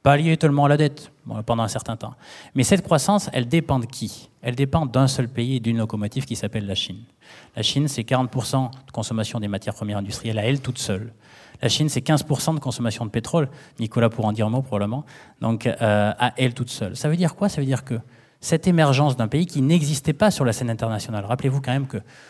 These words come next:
avant deux mille un, la Chine, c'est, c'est, n'existe pas sur la scène internationale. Et en quinze ans, elle va devenir quoi ? L'atelier du monde, vingt-cinq à trente pour cent de la production mondiale est fabriquée là-bas. En quinze ans, elle va devenir quoi ? Le premier exportateur mondial ?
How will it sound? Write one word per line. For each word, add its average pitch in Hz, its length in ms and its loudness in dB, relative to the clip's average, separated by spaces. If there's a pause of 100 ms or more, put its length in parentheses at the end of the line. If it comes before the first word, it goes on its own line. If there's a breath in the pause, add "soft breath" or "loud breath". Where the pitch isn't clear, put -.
(200 loud breath)
avant 135 280 4
deux 135 100 6
mille 110 160 2
un, 202 220 2 (340 soft breath)
la 110 80 -2
Chine, 180 220 0
c'est, - 580 -6
c'est, - 220 -8
n'existe 131 480 0
pas 175 160 -2
sur - 160 -4
la 107 60 -2
scène 110 180 -4
internationale. 113 600 -4 (300 soft breath)
Et 113 80 2
en 113 80 2
quinze 139 300 4
ans, 185 80 2
elle 151 80 0
va 123 100 2
devenir 110 320 -2
quoi ? 107 260 -4 (760 loud breath)
L'atelier 113 340 2
du 113 80 0
monde, 151 240 0
vingt-cinq 123 380 -2
à 113 60 -4
trente 120 200 -6
pour 120 120 -4
cent 131 100 -6
de 110 60 -2
la 101 40 -2
production 110 500 -6 (120)
mondiale 123 380 0
est 107 40 0
fabriquée 107 480 -6 (160)
là-bas. 123 520 0 (920 soft breath)
En 120 80 -6
quinze 139 220 4
ans, 180 40 6
elle 156 60 6
va 135 100 6
devenir 120 280 2
quoi ? 123 140 2
Le 113 40 -4
premier 170 280 6
exportateur 135 540 -2
mondial ? 131 300 -6